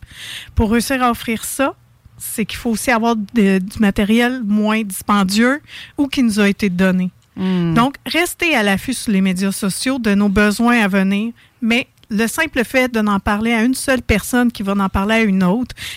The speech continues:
Speaker 1: et venez nous visiter les mercredis soirs pour une visite personnalisée, ça va nous faire vraiment plaisir. Mais plus on va en parler, plus ça va être connu, puis on va être très heureux de vous accueillir.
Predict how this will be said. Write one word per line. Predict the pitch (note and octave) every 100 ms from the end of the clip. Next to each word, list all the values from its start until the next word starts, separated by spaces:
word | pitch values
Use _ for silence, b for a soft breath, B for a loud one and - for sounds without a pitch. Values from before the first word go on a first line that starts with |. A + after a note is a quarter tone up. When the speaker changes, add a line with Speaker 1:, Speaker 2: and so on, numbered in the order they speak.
| -
Speaker 1:
et | G#3+
venez | A#3 D#4+
nous | D4
visiter | G#3+ G3+ - C4
les | A#3+
mercredis | F#3 F#3 - F#3+ -
soirs | - A3+ A#3+
pour | A3
une | G3+ G3
visite | G3 F#3+ G3+ -
personnalisée, | C4 - A#3 A3+ G3 A#3
ça | G3
va | F3 F3
nous |
faire | - F#3+ F#3 F3
vraiment | F3+ G3 B3 A3+ G#3
plaisir. | F#3+ F3+ F#3 A#3+ B3 B B B B -
Mais | A3+
plus | - - E4
on | E4
va | C4
en | B3 A#3
parler, | B3+ A3+ B3 B3+ C4+ - _ _ _ -
plus | C#4
ça | C4+ B3
va | A3+
être | G#3+
connu, | - A#3 A3 B3 C4+ B B B -
puis | G#3 G#3 -
on | G3+ G3+
va | G#3
être | F#3 -
très | - C4+ B3
heureux | A#3 G#3 G#3+
de | G3
vous | F#3+
accueillir. | F3 F3+ D#3+